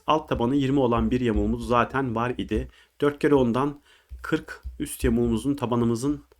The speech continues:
e, alt tabanımızın uzunluğu. Aslında üste yazdık ama uzun olanı alt taban denir ya yamukta. O şekilde x kök üç dediğimizde on kök üçlük bir yüksekliktir. Yamuk yüksekliği şu şekilde içeriye girdiği zaman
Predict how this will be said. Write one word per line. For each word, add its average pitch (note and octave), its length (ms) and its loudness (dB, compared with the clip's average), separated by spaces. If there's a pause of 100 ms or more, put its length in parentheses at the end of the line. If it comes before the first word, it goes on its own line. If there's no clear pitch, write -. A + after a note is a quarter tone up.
(120)
e, G2+ 60 -6 (400)
alt C3 200 -4
tabanımızın A2+ 480 0
uzunluğu. F2+ 380 -4
Aslında - 260 -8
üste - 220 -4
yazdık G2 360 -2
ama D3+ 260 -6 (420)
uzun C#3 320 2
olanı A2 320 0
alt B2 160 -2
taban A2+ 280 0
denir D3 200 2
ya B2 100 0
yamukta. F2 460 -6 (100)
O A2 40 -8
şekilde G2 380 -6
x - 200 -8
kök - 180 -6
üç - 160 -10
dediğimizde G#2 580 -2 (500)
on D#3 200 2
kök - 180 -4
üçlük - 280 -12
bir C#3+ 80 4
yüksekliktir. A2+ 680 -2
Yamuk B2+ 320 0
yüksekliği F#2 460 -6
şu - 80 -8
şekilde G2 320 -6
içeriye G2 380 -4
girdiği F2+ 380 -2
zaman G2 520 0